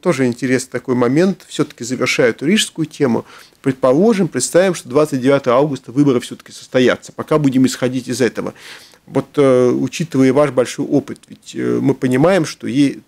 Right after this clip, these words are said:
та ситуация, которая была до этого коронавируса, до пандемии, это была одна ситуация.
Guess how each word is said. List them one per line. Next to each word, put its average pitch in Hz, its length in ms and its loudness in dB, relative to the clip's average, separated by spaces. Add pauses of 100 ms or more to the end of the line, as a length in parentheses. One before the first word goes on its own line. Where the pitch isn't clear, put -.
(160)
та 151 160 2
ситуация, 135 640 -2
которая 127 380 -2
была 127 340 2
до 226 400 0 (140)
этого 120 300 -10
коронавируса, 123 680 0
до 151 120 4
пандемии, 120 500 0
это 165 200 0
была 139 260 2
одна 123 320 0
ситуация. 143 720 -4